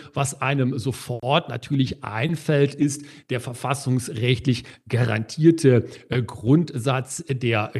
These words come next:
Gleichberechtigung und des Diskriminierungsverbots. Artikel drei Grundgesetz steht das drin. Das ist ja dann auch weitergeführt worden im A G G, Paragraph sieben A G G. Unsere Hörerinnen und Hörer kennen das ja,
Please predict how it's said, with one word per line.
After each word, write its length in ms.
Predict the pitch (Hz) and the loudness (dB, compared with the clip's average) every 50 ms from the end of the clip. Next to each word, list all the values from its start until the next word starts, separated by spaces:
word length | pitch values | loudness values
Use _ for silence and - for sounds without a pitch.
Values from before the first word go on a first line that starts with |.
| 113 | -4
Gleichberechtigung 1300 | 104 120 120 113 127 135 165 - - - 120 131 127 113 127 139 135 135 - 156 131 123 139 131 127 | -4 -2 -2 0 2 2 2 0 -2 -2 -2 -2 0 0 0 0 0 -2 -4 -4 2 2 4 4 4
und 340 | - 160 135 131 120 - - | 2 0 -2 -2 -2 -2 -4
des 160 | 131 110 - | -4 -6 -4
Diskriminierungsverbots. 1300 | - 127 104 - - - 120 104 110 143 180 190 170 156 135 - - - 143 127 110 139 139 151 147 - | -4 -6 -6 -4 -4 -4 -2 0 4 6 8 8 8 6 2 0 0 0 0 2 2 2 2 2 0 0
Artikel 400 | - 120 - - 135 - 131 117 | -6 -10 -6 -6 -6 -4 -6 -6
drei 320 | - 127 110 113 117 117 127 | -6 -8 -6 -4 -2 -2 -2
Grundgesetz 720 | 113 - 113 123 160 185 190 - 160 127 120 139 131 - | -4 -4 0 2 2 2 4 2 0 0 0 -2 -4 -4
steht 240 | - - 135 120 123 | -4 -6 -4 -2 -4
das 160 | 120 - - | -4 -6 -6
drin. 340 | - 117 151 190 190 185 - - - - - - - | 0 6 8 8 8 8 4 0 -8 -20 -20 -16 -12
Das 160 | - 123 - | -12 -10 -10
ist 160 | - 131 - | -8 -8 -8
ja 80 | - 131 | -6 -4
dann 160 | 127 123 - | -6 -6 -6
auch 240 | - 120 - - 113 | -8 -10 -10 -8 -8
weitergeführt 960 | 110 110 131 147 156 143 117 117 117 - - - 147 151 156 156 160 110 104 | -4 -2 0 0 0 0 0 -4 -8 -10 -4 0 2 2 2 0 -2 -4 -2
worden 400 | 131 131 135 139 131 131 123 117 - - - - - | 2 4 6 6 6 4 0 0 -2 -8 -16 0 2
im 260 | 135 135 135 143 - | 4 4 4 2 0
A 140 | 110 113 117 | -2 -4 -4
G 220 | 113 131 123 120 | -2 -2 -2 -2
G, 340 | 117 110 131 165 170 170 170 | -2 0 0 4 4 4 4
Paragraph 400 | 160 - 120 123 113 107 104 - | 4 2 0 0 -4 -6 -10 -10
sieben 420 | - 110 110 147 175 165 170 156 | -10 -8 -6 -4 -2 -2 -2 -2
A 160 | - - 117 | -2 -2 -4
G 240 | 135 120 120 131 131 | -4 -4 -4 -4 -4
G. 320 | 120 113 123 131 135 135 143 | -4 -4 -2 0 0 2 2
Unsere 400 | 143 139 117 123 117 117 123 110 | 2 0 0 -2 -2 0 0 2
Hörerinnen 460 | 120 139 139 123 113 117 123 123 127 | 2 2 2 2 2 2 0 0 0
und 160 | 120 113 - | -2 0 4
Hörer 260 | 135 143 131 120 120 | 4 4 4 4 0
kennen 360 | 113 - - 127 143 160 156 | -2 -2 -2 0 2 2 2
das 200 | 139 135 131 - | 2 0 -2 -2
ja, 240 | - 139 127 123 120 | -4 -2 -2 -2 -2